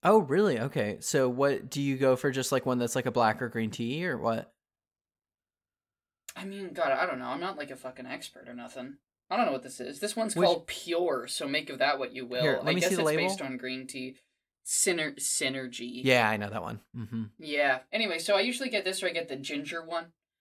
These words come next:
Speaker 2: Um, as either of those. I just don't want, I just don't want anything that's, like, I know they're gonna try and sweeten it.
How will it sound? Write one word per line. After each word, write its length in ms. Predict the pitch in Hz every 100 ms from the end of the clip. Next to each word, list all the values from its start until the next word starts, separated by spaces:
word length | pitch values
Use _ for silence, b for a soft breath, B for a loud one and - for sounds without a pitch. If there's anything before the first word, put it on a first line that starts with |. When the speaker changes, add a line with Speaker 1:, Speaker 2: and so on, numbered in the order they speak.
| _ _ _ -
Speaker 2:
Um, 440 | 139 127 123 120 _ -
as 100 | 151
either 220 | 139 135 135
of 80 |
those. 280 | 139 135 131 -
I 60 |
just 160 | 220 277
don't 120 | 302
want, 200 | 214 214 -
I 80 |
just 200 | 202 240
don't 100 | 220
want 140 | 170 160
anything 360 | 151 143 151
that's, 260 | 135 131 -
like, 280 | 127 120 - _ _ _ _ _ _ _ _ _ _ _ _
I 160 | 147 151
know 180 | 147 139
they're 120 | 139
gonna 200 | 135 127
try 220 | - 139
and 160 | 127 127
sweeten 380 | - 131 120 131
it. 140 | 131